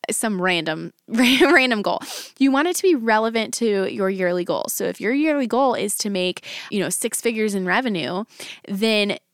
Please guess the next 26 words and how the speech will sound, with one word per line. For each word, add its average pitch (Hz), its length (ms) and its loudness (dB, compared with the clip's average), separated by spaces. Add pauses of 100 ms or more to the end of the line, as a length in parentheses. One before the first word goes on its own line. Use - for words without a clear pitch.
you 208 140 -2
wanna 220 160 2
make 202 200 0
a 190 60 0
goal 185 500 2
that's 202 220 -2
relevant 196 600 0
towards 180 400 0
that 185 340 -2
goal. 226 360 2
Okay, 202 460 -2
so 185 220 -2
to 185 160 -6
make 262 240 0
six 240 200 -6
figures 202 240 -4
in 185 80 -4
revenue, 208 400 -2 (100)
I 247 120 0
wanna 269 160 0
bring 185 200 -2
in 170 220 -4 (160)
this 247 300 2
much 220 340 -2
each - 220 -8
month, - 320 -14